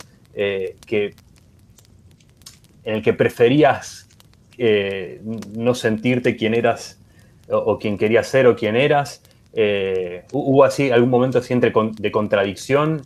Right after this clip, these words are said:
en-, entre lo que vos sentías y, y, y bueno, no sé,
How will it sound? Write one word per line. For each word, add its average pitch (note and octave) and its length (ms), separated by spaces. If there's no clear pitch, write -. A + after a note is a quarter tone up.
en-, G#2+ 180
entre G2 600
lo G2+ 140
que - 80
vos A#2+ 200
sentías C3 680
y, G#2 280
y, F#2+ 160
y G2+ 80
bueno, G2+ 300
no G#2+ 100
sé, G2 240